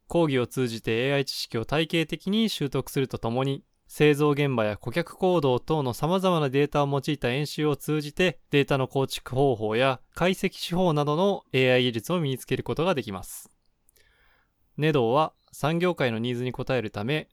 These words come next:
最先端のエーアイ技術に関して実践的な力を持った即戦力人材を育成を目指しています。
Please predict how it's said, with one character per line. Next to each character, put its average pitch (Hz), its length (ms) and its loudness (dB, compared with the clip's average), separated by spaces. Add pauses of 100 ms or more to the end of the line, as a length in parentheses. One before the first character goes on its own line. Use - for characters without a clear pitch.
(140)
最 156 220 -4
先 208 220 -2
端 160 180 -2
の 147 140 -2
エ 147 100 -2
ー 147 60 0
ア - 20 0
イ 147 80 -2
技 147 100 -2
術 139 200 -6
に 123 100 -6
関 139 240 -4
し - 60 -12
て 170 300 0 (340)
実 190 360 -2
践 190 40 -6
的 190 180 -2
な 190 100 2
力 185 320 0
を 160 60 0
持 165 120 -2
っ - 60 -10
た 202 340 0
即 - 200 -10
戦 135 180 0
力 120 180 -6
人 120 140 -2
材 107 220 0
を 170 100 -4
育 147 140 -8
成 120 180 -2
を 170 100 0
目 135 100 -2
指 110 140 -2
し - 60 -12
て 101 100 -12
い 95 60 -8
ま 85 120 -14
す。 - 280 -16